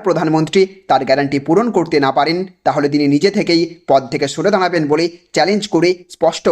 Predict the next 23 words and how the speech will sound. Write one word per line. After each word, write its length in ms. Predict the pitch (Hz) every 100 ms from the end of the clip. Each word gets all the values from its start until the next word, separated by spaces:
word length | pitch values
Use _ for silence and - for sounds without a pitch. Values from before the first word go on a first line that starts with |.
| 135
ঘোষণা 260 | 127 156 147
করে 120 | 151
দিলেন। 220 | 147 165 185 185 _ -
শুধু 180 | 185 214
তাই 200 | - 139 147
নয়, 140 | 170 175 _ -
এইদিকে 380 | 175 170 202 208 147
আবার 180 | 143 156 156 _
মুখ্যমন্ত্রী 540 | 147 147 151 143 139 147 127
মমতা 260 | 131 165 156
বন্দ্যোপাধ্যায় 540 | 151 160 151 143 175 185 - -
মোদী 260 | 139 165 220
সরকারের 420 | 220 202 196 202 -
সমস্ত 280 | 143 143 143 123
ঘোষণাকে 440 | 127 165 151 151 180 180 - 131
ভাঁওতাবাজি 560 | 143 156 170 190 190
বলে 200 | 185 170 175 175 -
কটাক্ষ 380 | 147 151 196 190 156
করে 140 | 151 175 175 - _ 139
আবার 160 | 160 202 190
নির্বাচন 320 | 175 170 180 175
কমিশনের 420 | 165 165 165 147
সামনে 260 | 135 143